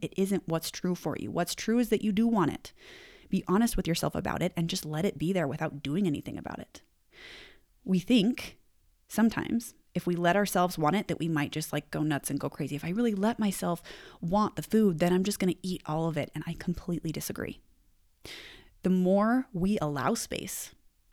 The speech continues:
for our desire and the more we let it be there without judging it, the less power that it has, because we aren't resisting it. We aren't working against it. We're just allowing it to be there,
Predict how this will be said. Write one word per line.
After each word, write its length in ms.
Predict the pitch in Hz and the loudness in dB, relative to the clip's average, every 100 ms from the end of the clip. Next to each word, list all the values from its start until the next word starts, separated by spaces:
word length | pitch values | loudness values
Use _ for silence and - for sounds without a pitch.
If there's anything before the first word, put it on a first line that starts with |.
| - | -6
for 280 | 190 175 - | 0 0 0
our 160 | 151 147 | -2 -2
desire 500 | 160 135 85 - - | -2 -4 -4 -6 -4
and 160 | 170 | 0
the 60 | 170 | 0
more 320 | 170 170 208 | 0 0 0
we 460 | 196 190 170 160 170 - _ _ | 0 -4 -2 -4 -4 -12 _ _
let 300 | 175 165 170 | -2 2 4
it 180 | 196 156 | 4 2
be 160 | 170 180 | 0 2
there 200 | 156 143 | 2 0
without 500 | 151 - 160 170 - | -2 0 0 0 -4
judging 420 | 135 147 180 196 | -4 -2 0 0
it, 240 | 240 - - | -2 -6 -6
the 100 | 160 | -4
less 220 | 160 - | -2 0
power 360 | - 156 175 | 0 2 2
that 140 | 165 - | 2 -4
it 100 | - | -6
has, 360 | - - - - - - - _ _ | -6 -6 -10 -14 -20 -20 -20 _ _
because 220 | - 190 180 | -4 -2 2
we 80 | |
aren't 160 | 190 - - _ | 0 0 -8 _
resisting 420 | 175 185 - - | -2 -2 -2 -4
it. 100 | - - _ | -6 -8 _
We 120 | 180 | 0
aren't 180 | 185 - | 0 0
working 360 | 165 185 - 170 | -2 -2 0 -4
against 320 | 165 247 - | 2 2 2
it. 80 | - | -6
We're 120 | 185 | -4
just 220 | 214 226 | -4 -6
allowing 300 | 175 175 220 | -4 0 0
it 80 | 220 | 0
to 60 | 165 | -2
be 140 | 220 | 0
there, 240 | 220 147 | 2 0